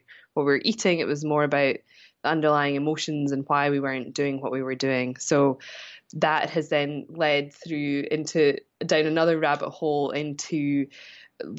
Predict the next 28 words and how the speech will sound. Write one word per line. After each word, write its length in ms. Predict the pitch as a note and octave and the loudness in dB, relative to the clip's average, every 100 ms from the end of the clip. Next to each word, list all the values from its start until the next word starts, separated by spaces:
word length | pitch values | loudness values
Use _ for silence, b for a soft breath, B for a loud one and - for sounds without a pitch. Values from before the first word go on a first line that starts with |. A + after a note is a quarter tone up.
| E3 | 0
learning 340 | D#3 D#3 D3+ | 2 4 2
all 200 | C#3 D3+ | 2 2
about 260 | D3+ C#3+ C#3 _ - | 2 2 0 _ -12
the 80 | |
subconscious 880 | D3+ D3 - - D#3 D3 D#3 C#3+ - | -10 -10 -10 -4 -4 -2 -2 -2 -2
and 120 | C#3 | -2
N 180 | C#3 D3+ | 0 2
L 140 | D3+ D3 | 2 0
P 460 | - E3+ D#3 D3 | -2 -2 0 2
and 280 | C#3+ C3+ C3 - - - B B - | 2 0 -4 -8 -10 -8 B B -2
our 120 | C#3+ | -4
thoughts 520 | - F3 D#3 - - | 0 2 2 0 -6
and 80 | D3+ | -4
our 60 | |
behaviors 680 | C3 C3 E3 D3+ D3+ C#3+ C3+ | -4 2 2 4 2 2 2
and 300 | C#3 C3+ B2+ B B B - | 0 -2 -4 B B B -4
patterns, 720 | - E3 - D#3 D3 C#3 C#3+ | 0 0 2 2 4 2 2
and 300 | C#3 C3+ C3+ B B B - | 0 0 -2 B B B -4
which 200 | - - | -2 0
has 100 | D#3+ | 2
then 220 | E3+ D#3+ | 2 4
<laughs> 40 | |
led 240 | E3 D#3+ D#3 | 2 2 2
into 460 | D#3 E3+ E3+ D3 | 0 -2 -6 -4
a 40 | C#3+ | -2
massive 380 | D3 D3 - | -2 -4 -8
spiritual 460 | - - D3+ - D3+ | -12 -4 -4 -4 -6
awakening. 720 | D3 F3 G3+ F#3 E3+ D#3+ E3 | 0 0 0 -2 -2 -2 -6